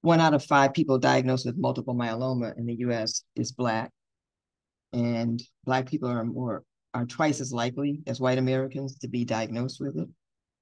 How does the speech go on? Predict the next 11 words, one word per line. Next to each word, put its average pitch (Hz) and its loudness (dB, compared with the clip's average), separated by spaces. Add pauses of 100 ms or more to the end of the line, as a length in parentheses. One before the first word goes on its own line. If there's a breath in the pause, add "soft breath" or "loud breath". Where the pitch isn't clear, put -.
(420)
Yet 156 6
of 139 4
the 135 4
seven 151 2
hundred 143 0
and 131 -6
twenty-two 135 -2
participants 127 -4
in 117 0
the 117 -2
study, 127 2